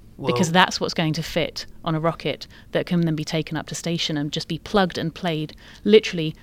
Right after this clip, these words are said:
Speaker 1: like a Lego piece. Just plug it in and play it.
Speaker 2: <laughs>
Speaker 1: So right now, a, a lot of the chips that are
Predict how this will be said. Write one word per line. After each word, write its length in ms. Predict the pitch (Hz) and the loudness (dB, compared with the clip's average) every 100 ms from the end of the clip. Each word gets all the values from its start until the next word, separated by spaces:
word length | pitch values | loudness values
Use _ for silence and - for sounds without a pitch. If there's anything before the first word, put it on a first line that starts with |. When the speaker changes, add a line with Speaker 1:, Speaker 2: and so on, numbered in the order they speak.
| - | -4
Speaker 1:
like 160 | 165 - | -2 2
a 40 | |
Lego 300 | 185 165 151 | 2 2 0
piece. 300 | 151 135 - | -2 -4 -4
Just 240 | - - - | -4 -6 -2
plug 240 | 196 185 | 0 2
it 60 | 185 | 2
in 120 | 170 | 2
and 120 | 160 | 0
play 240 | - 165 151 | -4 -6 -4
it. 140 | 139 - | -6 2
Speaker 2:
<laughs> 480 | 117 - - - 147 | 2 2 -2 -4 0
Speaker 1:
So 200 | - 196 | 8 8
right 280 | 190 208 220 | 10 8 10
now, 440 | 202 196 220 311 - - - - - | 6 8 8 6 4 -20 -20 -20 -2
a, 100 | 185 - | 0 2
a 140 | - 185 | 2 4
lot 240 | 190 220 | 8 8
of 140 | 220 - | 6 4
the 160 | 180 | 0
chips 320 | - - 208 - | 4 2 2 0
that 100 | |
are 40 | 180 | 0